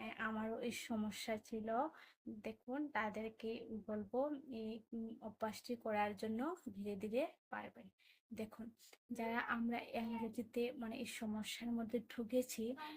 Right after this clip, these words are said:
তারা কিন্তু আমরা নিজেরাই এগুলো করেছি। সত্যি আমরা নিজেরাই করেছি। দেখবেন, নিজের মনকে যখন আপনি শান্ত করবেন, শক্ত করবেন, সাহস সহিত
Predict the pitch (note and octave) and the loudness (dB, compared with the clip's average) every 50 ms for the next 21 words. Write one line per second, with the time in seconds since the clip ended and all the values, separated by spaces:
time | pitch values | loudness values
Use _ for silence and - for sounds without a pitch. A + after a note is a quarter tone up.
0 | - - - A3+ A3 A3 A3+ A3 A#3+ B3 A#3+ A#3 - B3 A3+ A3+ A3 A3+ A3+ A3+ | -12 -8 -6 -2 -2 -2 0 2 2 2 2 4 4 2 2 4 2 4 4 6
1 | A3+ A3+ G#3+ A#3 A3+ A#3 A3+ A#3+ A#3+ A3 G#3+ A3 G#3 G#3+ G#3 - G3+ G3+ A3+ G#3 | 6 6 6 4 4 6 8 8 8 6 6 2 0 0 0 0 -2 -2 -2 -2
2 | - - - _ _ _ _ - - - A#3+ - - _ - C#4 C#4 C4 B3 A#3+ | -6 -10 -14 _ _ _ _ -8 -4 -4 -4 -4 -6 _ 2 6 6 6 6 6
3 | A#3 A#3 A3+ G#3+ G3+ G#3+ G#3+ G#3+ G#3+ A3+ A3 A3 - G#3+ G#3+ A3 G#3+ - - A#3+ | 4 4 2 2 2 2 2 4 4 2 2 2 2 2 2 0 0 0 -2 -2
4 | B3+ C4 - A3 G#3+ G#3+ G#3+ G3+ A#3 A#3 B3+ B3+ - - - - - - A#3 A3+ | -2 -2 -2 0 0 0 2 2 2 2 2 0 -4 -10 -14 -8 0 2 4 4
5 | A3 A3+ A#3+ B3+ C4 C4+ C#4+ C4+ A#3 G#3+ G#3+ G#3+ A#3 A3+ - A#3+ B3 B3 A#3+ A#3 | 4 6 8 10 10 10 10 8 6 6 4 2 2 2 2 2 2 2 2 4
6 | - C4 B3+ B3+ - - - A3 A3 G#3 - - A#3+ A#3 A#3 A#3 G#3+ G#3+ G#3+ A3+ | 4 4 4 2 0 -4 0 0 0 0 2 2 2 2 4 2 2 2 4 4
7 | A#3+ B3 B3 - - - A3+ A3+ - _ - B3 A#3 - A3+ A3 A3+ A#3 A#3 - | 4 4 4 2 -2 -4 -4 -6 -6 _ 0 2 2 4 4 4 4 2 0 0
8 | - A3 - - D4 C#4+ - - - - - A#3 A3+ | -2 -2 2 4 4 4 2 -2 -2 0 2 2 2